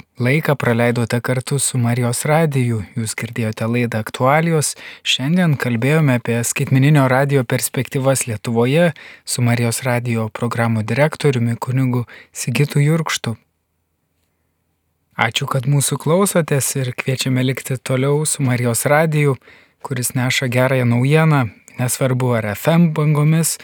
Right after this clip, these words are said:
ar naudodamasis skaitmeninio radijo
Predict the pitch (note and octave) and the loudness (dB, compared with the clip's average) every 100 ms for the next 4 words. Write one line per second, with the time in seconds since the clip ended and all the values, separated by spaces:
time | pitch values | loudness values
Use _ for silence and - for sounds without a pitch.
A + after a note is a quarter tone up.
0 | - - _ - A#2+ D3 D3 B2+ B2+ C3+ | -18 -20 _ -2 0 2 2 2 2 2
1 | B2+ A#2+ A#2 - A2+ - - _ _ - | 2 0 -2 -4 -6 -8 -12 _ _ -12
2 | - B2+ A#2+ A#2+ C#3 C3 A2+ A#2 B2+ B2 | -4 0 4 4 6 4 4 2 2 0
3 | A#2 G#2 | 0 -2